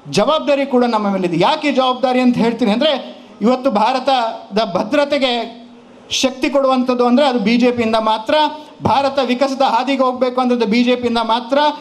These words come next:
ಭಾರತ ವಿಶ್ವಗುರು ಆಗ್ಬೇಕು ಅಂದ್ರೆ ಅದು ಬಿ ಜೆ ಪಿಯಿಂದ ಮಾತ್ರ. ನಮ್ಮ ಮಕ್ಕಳಿಗೆ ಒಳ್ಳೆಯ ಭಾರತದ, ಸುಭದ್ರ ಭಾರತವನ್ನು ಕೊಡುವಂಥ ಶಕ್ತಿ ಇದೆ ಅಂದ್ರೆ ಅದು ಬಿ ಜೆ ಪಿಗೆ ಮಾತ್ರ. ಹಾಗಾಗಿ ಭಾರತೀಯ ಜನತಾ ಪಾರ್ಟಿಯನ್ನು ಗೆಲ್ಲಿಸುವಂತಹ ಜವಾಬ್ದಾರಿ ನಿಮ್ಮ ಮೇಲಿದೆ. ಅದೇ ರೀತಿ ನಮ್ಮ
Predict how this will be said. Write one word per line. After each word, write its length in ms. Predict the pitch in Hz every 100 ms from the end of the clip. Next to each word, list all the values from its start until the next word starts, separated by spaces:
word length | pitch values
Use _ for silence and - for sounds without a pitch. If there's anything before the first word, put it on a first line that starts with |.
| - -
ಭಾರತ 340 | - 254 285 277
ವಿಶ್ವಗುರು 440 | 247 240 285 269
ಆಗ್ಬೇಕು 400 | 269 262 247 247
ಅಂದ್ರೆ 220 | 262 247 196
ಅದು 200 | 208 220
ಬಿ 180 | 196
ಜೆ 120 | 247 269
ಪಿಯಿಂದ 240 | 262 247
ಮಾತ್ರ. 380 | 233 226 226 285 294 285 - -
ನಮ್ಮ 320 | 170 247 285 277
ಮಕ್ಕಳಿಗೆ 520 | 262 262 285 277 277
ಒಳ್ಳೆಯ 420 | 240 254 277 277 277 214
ಭಾರತದ, 480 | 233 285 269 247
ಸುಭದ್ರ 420 | 202 226 285 294 262
ಭಾರತವನ್ನು 560 | 202 269 277 269 262
ಕೊಡುವಂಥ 420 | 254 247 269 269
ಶಕ್ತಿ 360 | 262 240 277 277
ಇದೆ 120 | 277
ಅಂದ್ರೆ 200 | 269 254
ಅದು 100 | 233
ಬಿ 180 | 202 262
ಜೆ 100 | 262
ಪಿಗೆ 220 | 262 247
ಮಾತ್ರ. 340 | 226 220 233 311 277 - -
ಹಾಗಾಗಿ 480 | 196 226 294 269 202
ಭಾರತೀಯ 380 | 240 277 285 269
ಜನತಾ 320 | 240 262 277
ಪಾರ್ಟಿಯನ್ನು 460 | 277 262 254 269 247
ಗೆಲ್ಲಿಸುವಂತಹ 1080 | - 277 277 277 254 254 269 254 277 - - - 147
ಜವಾಬ್ದಾರಿ 640 | 196 277 302 277 254 262
ನಿಮ್ಮ 220 | 240 240
ಮೇಲಿದೆ. 640 | 233 226 233 302 269 - - -
ಅದೇ 220 | 196 254
ರೀತಿ 560 | 262 254 277 247 240 -
ನಮ್ಮ 200 | 220